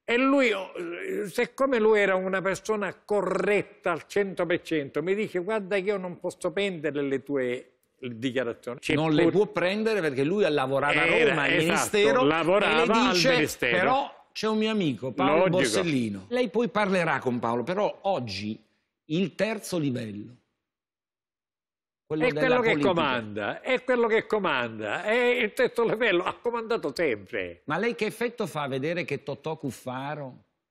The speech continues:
Speaker 2: condannato, Marcello Dell'Utri, sono tornati nelle elezioni che ci sono state a giugno a Palermo con delle
Speaker 1: Ma
Speaker 2: loro liste?
Speaker 1: quello,
Speaker 2: Che
Speaker 1: quello che
Speaker 2: effetto le
Speaker 1: dice,
Speaker 2: fa?
Speaker 1: ma quello che dice Totò Cuffaro,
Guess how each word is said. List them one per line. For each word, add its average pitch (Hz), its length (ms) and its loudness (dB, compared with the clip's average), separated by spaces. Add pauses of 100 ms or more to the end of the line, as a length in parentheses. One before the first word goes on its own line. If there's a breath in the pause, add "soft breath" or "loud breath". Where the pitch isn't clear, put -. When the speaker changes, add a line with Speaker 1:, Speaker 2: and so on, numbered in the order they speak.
(180)
Speaker 2:
condannato, 139 920 -4
Marcello 139 460 -6
Dell'Utri, 143 560 -4
sono 196 220 -8
tornati 165 500 -6
nelle 139 200 -4
elezioni 135 420 -6
che 143 60 -4
ci 110 60 -6
sono 113 120 -8
state 131 280 -8
a 131 60 -6
giugno 139 540 -8 (460 soft breath)
a 131 140 -6
Palermo 139 680 -4
con 120 140 -6
delle 123 180 -2
Speaker 1:
Ma 135 200 -2
Speaker 2:
loro - 100 -2
liste? 185 260 2
Speaker 1:
quello, 165 180 2
Speaker 2:
Che 180 120 -2
Speaker 1:
quello 190 140 4
che - 60 2
Speaker 2:
effetto 226 220 0
le 202 100 2
Speaker 1:
dice, 185 160 2
Speaker 2:
fa? 147 200 -4
Speaker 1:
ma 185 160 -2
quello 208 300 2
che 185 200 0
dice 190 280 0
Totò 185 280 -2
Cuffaro, 156 840 -4